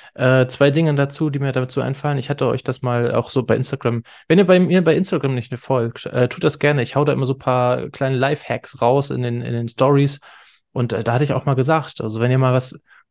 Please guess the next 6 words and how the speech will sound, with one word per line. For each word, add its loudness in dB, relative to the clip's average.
komplett 0
Verrücktes -2
machen 0
wollt, 2
dann, -2
äh, -2